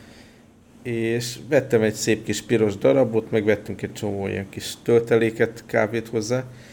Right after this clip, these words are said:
És akkor e-, e-, elutaztunk a hétvégére,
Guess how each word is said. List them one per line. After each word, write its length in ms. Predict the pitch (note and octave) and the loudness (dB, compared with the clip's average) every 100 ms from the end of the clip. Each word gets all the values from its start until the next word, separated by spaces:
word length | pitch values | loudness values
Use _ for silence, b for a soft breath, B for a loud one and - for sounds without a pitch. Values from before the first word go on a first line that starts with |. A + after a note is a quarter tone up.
| B B B | B B B
És 40 | - | -8
akkor 180 | C3+ C#3 | -4 -2
e-, 40 | |
e-, 380 | C#3+ B2+ C#3+ C#3 | -2 0 2 4
elutaztunk 640 | C3 A#2+ A#2+ A#2 B2+ A#2 | 4 4 2 0 -2 -4
a 40 | |
hétvégére, 680 | G#2 A#2 B2 D#3 D3+ D3+ D3+ | 0 0 0 0 2 2 0